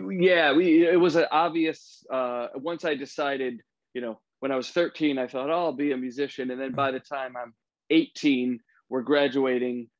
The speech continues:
Speaker 1: our high school, and then we would enter the college years. And I had to say,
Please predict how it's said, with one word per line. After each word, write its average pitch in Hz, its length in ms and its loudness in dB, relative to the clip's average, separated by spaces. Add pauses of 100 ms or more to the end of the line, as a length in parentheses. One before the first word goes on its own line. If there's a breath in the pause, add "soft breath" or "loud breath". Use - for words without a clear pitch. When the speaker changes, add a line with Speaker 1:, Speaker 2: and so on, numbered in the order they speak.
(320)
Speaker 1:
our 117 280 -4 (500)
high 143 200 0
school, 127 420 -2
and 120 200 -6 (400)
then 127 300 2
we 127 100 4
would 120 160 2
enter 123 300 0
the 110 100 -2
college 131 520 0
years. 113 340 -4 (180)
And 117 100 -2
I 123 100 0
had 127 180 0
to 117 80 -10
say, 123 400 -6